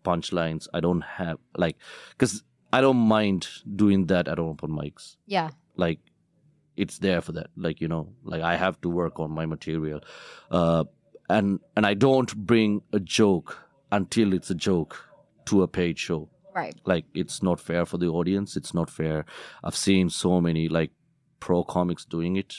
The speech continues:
Speaker 1: Like,
Speaker 2: Yeah.
Speaker 1: it's so, like, if you're a booker and a showrunner,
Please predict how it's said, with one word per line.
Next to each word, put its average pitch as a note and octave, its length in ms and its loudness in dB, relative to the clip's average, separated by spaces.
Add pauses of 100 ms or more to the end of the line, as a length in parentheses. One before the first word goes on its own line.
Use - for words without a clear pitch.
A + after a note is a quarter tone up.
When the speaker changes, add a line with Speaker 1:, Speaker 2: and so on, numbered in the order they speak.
Speaker 1:
Like, E2 260 0
Speaker 2:
Yeah. F#2 100 0
Speaker 1:
it's C#3 140 -4
so, F#2+ 560 2 (420)
like, G#2 260 2 (200)
if A#2+ 100 4
you're F3 160 8
a D#3+ 60 6
booker B2 400 4
and A2 80 4
a G2 60 2
showrunner, G2 600 4